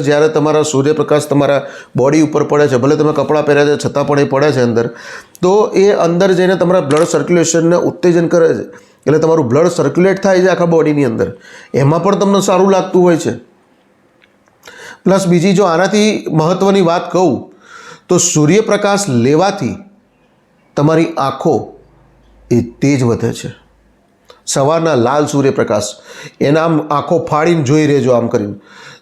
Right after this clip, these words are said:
તો એ આંખો ફાડીને તમે જોઈ રહેશો ને તો એનાથી સૂર્યપ્રકાશ જે તમને મળશે એ લાલ સૂર્યપ્રકાશથી તમારી આંખો બહુ જ પાવરફુલ કામ કરશે.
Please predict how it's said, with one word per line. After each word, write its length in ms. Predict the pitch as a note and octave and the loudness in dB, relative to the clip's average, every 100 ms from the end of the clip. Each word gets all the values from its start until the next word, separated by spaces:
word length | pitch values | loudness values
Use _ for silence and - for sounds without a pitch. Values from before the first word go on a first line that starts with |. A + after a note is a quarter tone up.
| - | -2
તો 100 | A#2 | 0
એ 80 | C3+ | 0
આંખો 280 | B2 D#3 C#3+ | 0 -2 -2
ફાડીને 260 | D3 D3 D3+ | 0 0 2
તમે 160 | D#3 | 2
જોઈ 300 | A#2 C#3+ F#3 | 2 2 2
રહેશો 240 | G3+ F#3+ F#3+ | 2 2 0
ને 120 | C#3 B2 - - _ - | 0 -4 -8 -20 _ -4
તો 80 | C#3+ - - | -4 -4 -2
એનાથી 520 | C#3 C3+ D#3 D#3 E3+ F3 | 0 2 0 2 0 0
સૂર્યપ્રકાશ 600 | - C3+ D3+ D3+ D3 D3+ C3 | 0 0 0 0 0 0 0
જે 40 | |
તમને 240 | D#3 C#3+ C#3 | -2 0 0
મળશે 440 | B2 A#2 A2+ A#2+ G2+ - _ _ _ _ _ _ _ _ _ _ _ _ _ - _ _ | 0 0 0 -2 -4 -10 _ _ _ _ _ _ _ _ _ _ _ _ _ -20 _ _
એ 120 | C#3 D3 D3+ A#2+ | -2 0 2 2
લાલ 220 | A#2+ C#3+ D#3 | 2 0 0
સૂર્યપ્રકાશથી 680 | D3 C#3 - - B2+ C3+ C3+ | 0 0 -2 -2 -2 -2 0
તમારી 320 | B2+ C3 C3 - | 0 0 -2 -2
આંખો 320 | A#2 - - C3 - - - - _ - | -6 -6 -2 -2 -2 -10 -20 -20 _ -4
બહુ 220 | A#2+ C3 | -2 0
જ 100 | C#3 | -2
પાવરફુલ 400 | C#3 B2+ B2+ C3+ B2 | -2 0 -2 -4 -4
કામ 200 | - - | -4 -4
કરશે. 260 | - - | -8 -8